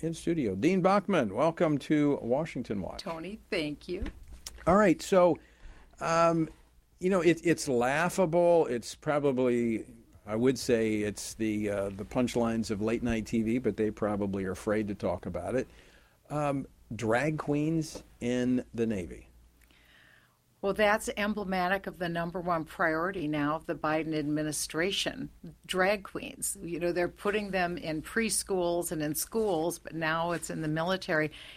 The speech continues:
Speaker 2: And this is at a time when the military is really at its worst in top,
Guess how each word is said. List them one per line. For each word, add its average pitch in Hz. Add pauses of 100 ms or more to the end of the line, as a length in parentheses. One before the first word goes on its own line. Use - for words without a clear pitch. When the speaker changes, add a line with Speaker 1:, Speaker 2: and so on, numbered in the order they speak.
(100)
Speaker 2:
And 185
this 247
is 269
at 269
a 214
time 196
when 185
the 160
military 170
is 151
really 190
at 160
its 156
worst 165
in 165
top, 160